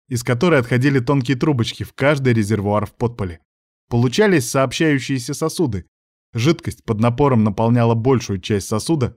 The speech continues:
примерно девять десятых, а на одну десятую напора не хватало. Таким образом,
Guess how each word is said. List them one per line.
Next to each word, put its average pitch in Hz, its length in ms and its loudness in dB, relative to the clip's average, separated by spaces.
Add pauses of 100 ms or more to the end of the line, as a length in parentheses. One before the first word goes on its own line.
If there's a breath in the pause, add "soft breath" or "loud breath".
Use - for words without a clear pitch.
(140)
примерно 113 480 2
девять 107 320 0
десятых, 120 500 -4 (360)
а 120 120 0
на 131 160 4
одну 165 220 4
десятую 160 540 2
напора 127 360 2
не 120 140 2
хватало. 117 480 -2 (260)
Таким 156 300 0
образом, 139 440 2